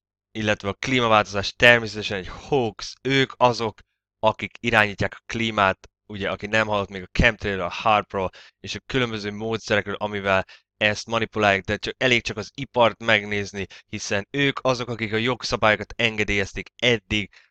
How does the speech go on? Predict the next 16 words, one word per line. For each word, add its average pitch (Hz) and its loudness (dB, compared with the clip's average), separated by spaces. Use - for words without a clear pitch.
ami 113 2
teljes 113 4
mértékben 98 -4
lerombolta 95 -2
a - -6
Földet. 92 -8
Miért 120 2
nem 113 0
csináltak 104 -2
eddig 98 -4
valamit? 92 -6
Azért, 135 0
amit 135 -4
most 135 -6
sem 120 0
fognak, 98 -6